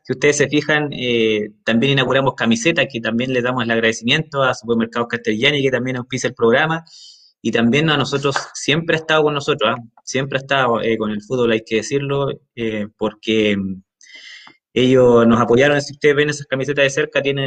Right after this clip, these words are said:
el, el, tienen el logo también, ¿ya? Ahí están, estamos todos los profesores, está don, don César, está el alcalde, está, mm,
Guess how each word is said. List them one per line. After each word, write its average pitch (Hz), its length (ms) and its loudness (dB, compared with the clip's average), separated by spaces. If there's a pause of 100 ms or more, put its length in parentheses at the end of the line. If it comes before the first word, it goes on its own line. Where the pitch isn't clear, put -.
el, 117 180 -10
el, 110 340 -8
tienen 120 520 -6
el 110 140 -4
logo 123 220 4
también, 123 400 -4 (340)
¿ya? 123 260 -2 (360)
Ahí 147 140 6
están, 165 240 2 (340)
estamos 165 360 0
todos 185 160 6
los 180 100 0
profesores, 202 720 0
está 139 760 2
don, 117 300 0
don 113 140 -2
César, 170 440 0
está - 160 -4
el 113 80 2
alcalde, 156 680 0 (220)
está, 117 560 -2
mm, 101 480 -6